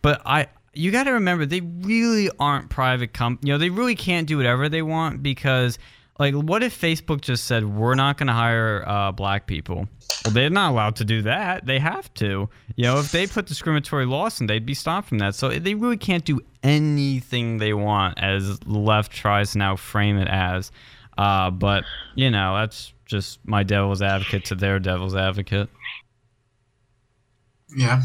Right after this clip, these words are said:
Speaker 2: I, I agree. That's my problem with libertarians, is they'll, like, completely ignore the fact that we live in a regulation, like, everything's regulated. Like, they want you to
Speaker 1: Yeah.
Speaker 2: basically reinvent the internet, like, for Gab and, like, for all this other stuff. You, it's not just, like, one thing that you can reinvent. You have to, like, make your own smartphones, make your own smartphone operating systems, and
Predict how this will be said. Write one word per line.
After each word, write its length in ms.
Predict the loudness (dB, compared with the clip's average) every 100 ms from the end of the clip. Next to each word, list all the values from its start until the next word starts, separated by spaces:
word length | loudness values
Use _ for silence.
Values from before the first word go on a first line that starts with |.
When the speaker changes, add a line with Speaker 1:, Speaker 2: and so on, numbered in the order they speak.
| 2
Speaker 2:
I, 260 | 0 2 2
I 180 | 2
agree. 360 | 2 4 4 4
That's 240 | 4 2
my 120 | 0 0
problem 300 | 0 0 0
with 60 |
libertarians, 880 | -2 -2 -4 -2 -2 -2 -4 -6 -8
is 280 | -6 -6 -6
they'll, 320 | -2 0 2
like, 340 | 2 0 -2 -2
completely 480 | -2 2 0 2 -2
ignore 240 | 0 -4
the 80 | -4
fact 300 | 0 -2 -2
that 60 |
we 120 | -4 -2
live 180 | -2
in 60 | -2
a 60 | 0
regulation, 920 | 0 0 0 0 0 -4 -6 -6 -4
like, 240 | -2 -2 0 2
everything's 440 | 2 2 -2 -2
regulated. 440 | -4 -4 -4 -2
Like, 200 | -4 -6 _
they 180 | 0 2
want 220 | 4 2
you 120 | 2 2
to 60 |
Speaker 1:
Yeah. 60 | 2
Speaker 2:
basically 340 | -2 -2 -4
reinvent 520 | -2 -2 -2 0 -2
the 120 | -2 -2
internet, 500 | -2 0 0 -2 -8 -14 -14 -20 _
like, 240 | -2 0 0
for 120 | 0
Gab 500 | 2 2 4 2 0
and, 140 | -2
like, 220 | -2 -4 -2
for 100 | -2
all 120 | 0
this 160 | -2
other 200 | -4 -4
stuff. 440 | -4 -2 -2 -2 -4
You, 180 | -6 -4
it's 200 | -4 -2
not 200 | 2 2
just, 280 | 2 0 0
like, 200 | -2 -2
one 220 | 0 -2
thing 200 | 0 0
that 180 | 0 0 -4
you 80 |
can 80 | -4
reinvent. 460 | -4 -6 -2 -2 -2
You 100 | -4
have 60 |
to, 60 | 0
like, 180 | 0 2
make 240 | 0 0
your 120 | 2
own 80 | 2
smartphones, 800 | 2 2 2 2 0 -2 0 0
make 200 | 0 0
your 80 | 0
own 80 | 0
smartphone 520 | 0 0 0 0 0
operating 520 | 2 2 0 -2 0
systems, 600 | -2 -4 -6 -2 -2 -2
and 100 | -6